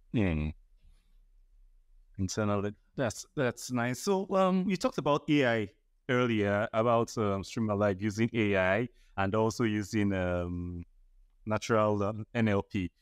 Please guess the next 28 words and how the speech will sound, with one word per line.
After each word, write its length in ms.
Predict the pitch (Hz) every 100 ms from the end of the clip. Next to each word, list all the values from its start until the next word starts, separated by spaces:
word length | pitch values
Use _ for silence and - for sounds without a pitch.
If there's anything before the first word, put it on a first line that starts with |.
| _ _ _ _
also 600 | 110 98 95 - 92 90 87
in, 220 | 87 85
um, 160 | 82 80
processing 500 | 87 - 98 110 92
the 100 | 85
chats 420 | - 95 87 -
and 160 | 87
all 220 | 90 87 85
that. 320 | 85 80 - - _ _ _ _ _ _ _ _ _ _ _ _
So, 520 | - 160 156 156 165 -
um, 480 | 151 147 147 151 147
how 240 | 214 214 233
much 380 | 156 156 123
has 240 | 123 110 -
A 160 | 131 113
I 140 | 98 -
helped 500 | 131 107 92 95 - 98
with 120 | 92
the 40 |
development 800 | 87 95 98 104 - 95 82 82
and, 300 | 87 82 82
um, 460 | 82 82 78 78 76 -
development 640 | 110 110 127 - 87 80
and 340 | 82 82 80 - - - - _ _ - - _ - _ - - - - _ _ -
functioning 600 | 135 123 - 110 92 85
of 120 | 82
the 300 | 90 82 80 78
program? 540 | - 87 82 76